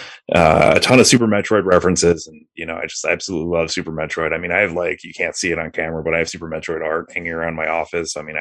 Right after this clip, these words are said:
absolutely love the Metroid series, and it was just, it was bliss, great controls, um,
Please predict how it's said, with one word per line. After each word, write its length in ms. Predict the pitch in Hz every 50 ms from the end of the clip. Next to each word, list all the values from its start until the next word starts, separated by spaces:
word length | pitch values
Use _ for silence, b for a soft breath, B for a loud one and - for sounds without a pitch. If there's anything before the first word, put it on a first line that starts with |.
| 78 80
absolutely 480 | 80 - - - 78 82 80 80 78 78 85 82
love 200 | 82 82 78 78
the 60 | 82
Metroid 340 | 80 80 80 - 82 80 76
series, 380 | - - 78 80 85 78 76 -
and 100 | - -
it 40 | -
was 80 | - -
just, 340 | - - - - - - - B B B B B B B B B B B B B -
it 60 | 135
was 140 | 127 110 -
bliss, 520 | - 107 107 101 101 101 - - - -
great 260 | - - 110 113 110 -
controls, 680 | 113 101 - - 92 92 92 90 87 90 90 85 -
um, 480 | 90 85 82 82 80 80 82 85 85